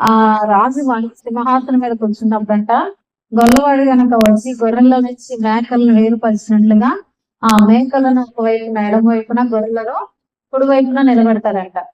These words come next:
నిజంగా మ-, మేకలు మొత్తం వెళ్తా ఉంటే ఏవి గొర్రెలు, ఏవి మేకలో అందరికి అర్థం కావు. నిజంగా నాకైతే అసలు తెలియదు. అన్ని ఒకేలా కనిపిస్తా ఉంటాయి, వెళ్ళిపోతా ఉంటా ఉంటాయి కదా.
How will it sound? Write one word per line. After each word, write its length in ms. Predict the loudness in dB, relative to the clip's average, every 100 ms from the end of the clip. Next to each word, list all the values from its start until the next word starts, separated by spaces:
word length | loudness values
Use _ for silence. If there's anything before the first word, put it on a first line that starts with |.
| _ _ _ -2
నిజంగా 320 | 2 2 2
మ-, 460 | -2 -6 -8 -10 -6
మేకలు 220 | -4 -4
మొత్తం 460 | -4 -4 -6 -6 -6
వెళ్తా 480 | -4 -4 -4 -4
ఉంటే 440 | -4 -4 -2 -2 -4 _ _ _ -4
ఏవి 320 | -2 -2 -4
గొర్రెలు, 440 | -4 -2 -4 -4 0
ఏవి 160 | 2
మేకలో 600 | 2 0 -4 -2 0 -2 -8 _ 0
అందరికి 380 | 4 4 4
అర్థం 320 | 0 0 2 4
కావు. 200 | 2 -2 _ -20 -20 _ _
నిజంగా 240 | 0 2 4
నాకైతే 460 | 4 4 2 0
అసలు 240 | 0 2 2
తెలియదు. 460 | 2 0 -4 _ _ _ _ _ _ _ _ _ _ _ _ _ -2
అన్ని 260 | 0 0
ఒకేలా 600 | 2 2 2 -2 -4 -2
కనిపిస్తా 440 | 0 -2 -4 -2 -2
ఉంటాయి, 360 | 0 -2 -4 -2
వెళ్ళిపోతా 560 | 0 2 2 0 -2 -4
ఉంటా 240 | -2 -2
ఉంటాయి 300 | -2 -2 0
కదా. 180 | 2 0